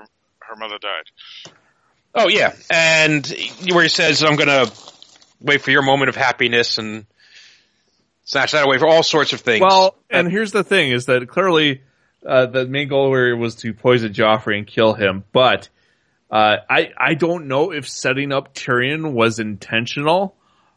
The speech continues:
Speaker 1: No, I think it was
Speaker 3: Uh,
Speaker 1: collateral damage.
Speaker 3: but you couldn't have done it any better.
Speaker 1: That's right.
Speaker 2: Well, the reason Tyrion ends up being set up, you know, or falling for it, is because Joffrey did it. Joffrey made him his cupbearer.
Speaker 1: That's right.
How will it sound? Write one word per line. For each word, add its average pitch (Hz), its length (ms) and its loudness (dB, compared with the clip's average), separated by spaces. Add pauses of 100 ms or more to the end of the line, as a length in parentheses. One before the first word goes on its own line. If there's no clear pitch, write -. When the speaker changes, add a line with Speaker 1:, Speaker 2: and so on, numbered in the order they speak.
(100)
Speaker 1:
No, 151 180 0
I 135 60 4
think 123 120 4
it 123 120 4
was 120 120 2
Speaker 3:
Uh, 117 40 -6
Speaker 1:
collateral 143 400 -6
damage. 135 580 -4
Speaker 3:
but 160 200 4
you 147 120 -4
couldn't 165 220 2
have 135 160 0
done 135 220 2
it 123 100 0
any 123 200 2
better. 98 520 -2 (480)
Speaker 1:
That's 113 200 -8
right. 85 140 -18 (880)
Speaker 2:
Well, 196 180 4
the 185 100 6
reason 247 280 2
Tyrion 208 360 4
ends 190 180 2
up 190 100 -2
being 165 200 0
set 151 340 0
up, 156 360 0 (440)
you 135 120 0
know, 120 80 4
or 123 160 4
falling 165 340 4
for 131 160 0
it, 110 60 -4 (240)
is 160 140 2
because 156 480 0
Joffrey 165 560 0
did 240 300 0
it. - 100 -14 (1000)
Joffrey 175 380 2
made 170 220 4
him 165 60 2
his 147 140 2
cupbearer. 240 420 0
Speaker 1:
That's - 100 -4
right. 110 80 -16